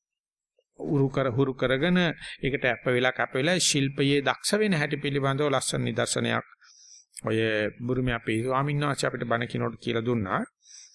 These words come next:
අ, බුරුමේ තාමත් මේ නගරේ ආසන්නයේ වුණත් පයිප් වතුර නෑ. ඒ මිනිස්සු මේ වතුර කදේ තමයි වතුර ගෙනියන්නේ. කද බොහෝම ප්‍රසිද්ධ දෙයක්.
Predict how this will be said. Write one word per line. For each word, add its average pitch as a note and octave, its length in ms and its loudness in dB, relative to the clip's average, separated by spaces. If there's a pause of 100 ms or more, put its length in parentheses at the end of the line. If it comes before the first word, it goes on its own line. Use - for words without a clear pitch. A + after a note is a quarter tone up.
(180)
අ, - 100 -4 (100)
බුරුමේ F3 400 2
තාමත් D#3+ 640 2 (340)
මේ A#2 300 -2 (580)
නගරේ C3+ 340 2
ආසන්නයේ D3+ 480 2
වුණත් D3+ 300 -4
පයිප් A#2+ 300 -4
වතුර A#2+ 320 -4
නෑ. G#2+ 240 0 (460)
ඒ C#3+ 160 0
මිනිස්සු E3 460 0
මේ E3+ 160 2
වතුර B2 440 0
කදේ F3+ 360 4
තමයි F#3 280 2
වතුර E3 280 2
ගෙනියන්නේ. F#2+ 420 -4 (1900)
කද E3 240 0
බොහෝම F#3+ 480 4
ප්‍රසිද්ධ D3+ 400 -2
දෙයක්. A#2 240 0